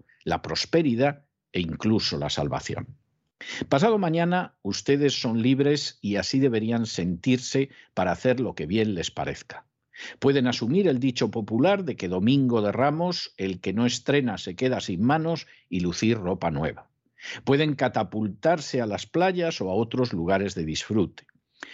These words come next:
Pueden sumarse a tradiciones de siglos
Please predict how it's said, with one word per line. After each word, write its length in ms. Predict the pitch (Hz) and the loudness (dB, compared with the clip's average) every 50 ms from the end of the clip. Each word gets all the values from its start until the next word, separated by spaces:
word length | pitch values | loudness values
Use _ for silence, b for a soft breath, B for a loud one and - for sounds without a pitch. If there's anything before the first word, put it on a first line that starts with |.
| B B | B B
Pueden 260 | - 127 131 135 127 | 2 2 4 4 2
sumarse 520 | - - - 113 120 147 165 160 - - 165 | 2 0 2 2 4 4 2 2 0 -2 -2
a 80 | 151 | -2
tradiciones 640 | - 127 117 107 101 95 - - 135 123 117 107 104 | -2 -2 -4 -2 -2 -4 -2 -2 0 0 0 -2 -2
de 100 | 107 101 | -4 -4
siglos 560 | - - 151 156 147 151 160 170 165 160 B | -2 0 0 0 2 2 2 2 2 0 B